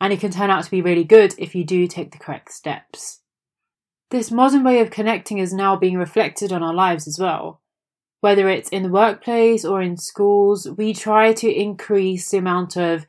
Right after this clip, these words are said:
connections we have. We try to improve our social lives. We try to interact with as many people as we can. That's how the modern way of living has become.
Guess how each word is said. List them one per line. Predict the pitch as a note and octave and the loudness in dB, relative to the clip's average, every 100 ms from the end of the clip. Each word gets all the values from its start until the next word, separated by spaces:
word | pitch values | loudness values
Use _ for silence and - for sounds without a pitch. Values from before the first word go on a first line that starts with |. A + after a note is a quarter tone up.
| - | -14
connections | G#3 G#3 G#3 - A3+ G#3+ F#3 | -6 -4 -4 0 0 0 -4
we | G#3+ G3+ | -2 0
have. | G3 F#3+ F#3 F#3 F#3 _ _ _ _ - | 4 4 6 2 -2 _ _ _ _ -10
We | G#3 | -6
try | G3 G3 | -2 -2
to | G3+ | 0
improve | F#3+ G#3 G3+ F3+ | -2 0 0 0
our | F3+ | -4
social | - G3+ G#3 A3 | -2 -2 0 0
lives. | G#3 G3 F#3+ F#3+ F#3 G#3+ | 4 4 4 0 -4 -4
We | A3+ | -6
try | - A#3+ B3 | 0 2 2
to | B3 | 0
interact | B3+ A#3 G3+ G3+ G3 F#3+ - - | 0 0 0 -2 0 2 0 -4
with | F#3 | -2
as | F#3 G3+ | 2 0
many | G3 G3 | 0 -6
people | F#3+ F#3+ F#3 | -4 -4 -2
as | D#3 E3 | -2 -4
we | E3 | -8
can. | D#3+ E3+ C#3+ D#3 - | -8 -8 -8 -10 0
That's | G3+ F#3 - | 0 0 -2
how | G3+ G3 G3+ | 4 4 4
the | F#3+ | 0
modern | G3 G#3 A3 | -2 0 0
way | G3+ | 0
of | F#3 | 0
living | F3+ F3 E3 E3 - _ - | -4 -2 -6 -8 -12 _ -14
has | - E3+ | -8 -6
become. | F3+ - D#3+ E3+ | -6 -10 -14 -14